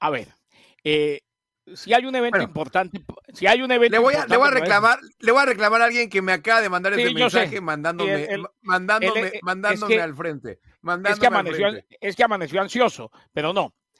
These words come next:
Speaker 1: Eh, es el nueve de noviembre. Si hay algo
Speaker 2: Ajá.
Speaker 1: importante para este programa, es la banda de Dehesa,
Speaker 2: Sí.
Speaker 1: se llama The Ghost of
Speaker 2: De
Speaker 1: Berlin,
Speaker 2: acuerdo.
Speaker 1: Los Fantasmas de Berlín.
Speaker 2: Ay, vaya nombre, sí,
Speaker 1: Y va a
Speaker 2: sí,
Speaker 1: ser
Speaker 2: sí.
Speaker 1: en el mítico,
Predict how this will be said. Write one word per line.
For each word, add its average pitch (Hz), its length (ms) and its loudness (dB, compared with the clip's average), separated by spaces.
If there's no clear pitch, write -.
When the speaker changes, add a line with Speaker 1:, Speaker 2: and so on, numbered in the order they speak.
Speaker 1:
Eh, 180 220 0
es 240 220 2
el 240 180 2
nueve 233 320 2
de 214 80 -2
noviembre. 165 640 -8
Si 185 200 -4
hay 226 120 2
algo 247 200 0
Speaker 2:
Ajá. 180 80 0
Speaker 1:
importante 175 420 -4
para 165 160 -2
este 190 140 -2
programa, 180 480 -4
es 180 140 2
la 208 160 4
banda 226 380 2
de 170 80 2
Dehesa, 147 380 0
Speaker 2:
Sí. 120 60 -14
Speaker 1:
se 139 100 -10
llama 202 340 -2
The 151 100 -4
Ghost 247 600 0
of 190 140 -4
Speaker 2:
De 127 60 -2
Speaker 1:
Berlin, 208 340 -2
Speaker 2:
acuerdo. - 180 -16
Speaker 1:
Los 151 120 -4
Fantasmas 226 460 2
de 185 80 4
Berlín. 185 280 0
Speaker 2:
Ay, 175 320 -4
vaya 113 320 -16
nombre, 104 360 -20
sí, - 100 -20
Speaker 1:
Y 160 140 -4
va 185 120 4
a 196 40 4
Speaker 2:
sí, - 120 -6
Speaker 1:
ser 233 200 -4
Speaker 2:
sí. - 80 -20
Speaker 1:
en 185 160 -2
el 127 580 -4
mítico, 214 800 -4